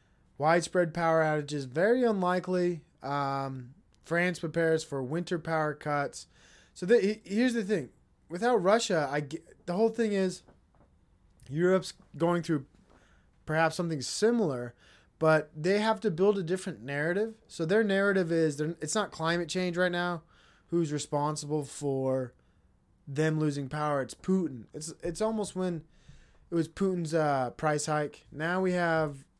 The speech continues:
in France, "Oh, the reason we're gonna cut your power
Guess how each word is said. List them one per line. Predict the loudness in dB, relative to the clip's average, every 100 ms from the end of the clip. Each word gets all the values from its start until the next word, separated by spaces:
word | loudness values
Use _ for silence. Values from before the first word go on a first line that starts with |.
| _ _ _ _ _
in | -8 -6 -6 -8
France, | -10 -4 0 0 -2 -4 -10 -16 _ -10
"Oh, | -2 2 2 2
the | 2
reason | 2 0 0 -2 -6 _ _ _ _ _
we're | -2 0
gonna | 2 0
cut | -2 -2 0
your | 0
power | -2 -2 0 2 0 -4